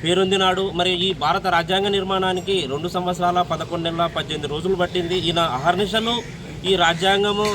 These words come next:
రచన కోసమే చేసి, మన దేశంలో ఉన్నటువంటి ఎస్సీ, ఎస్టీ, బీసీ మైనారిటీల కోసం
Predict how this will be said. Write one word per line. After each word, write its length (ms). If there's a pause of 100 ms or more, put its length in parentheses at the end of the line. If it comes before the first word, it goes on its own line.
రచన 220 (100)
కోసమే 340 (100)
చేసి, 280 (160)
మన 100 (640)
దేశంలో 480
ఉన్నటువంటి 480 (160)
ఎస్సీ, 260
ఎస్టీ, 240
బీసీ 240 (140)
మైనారిటీల 560 (100)
కోసం 260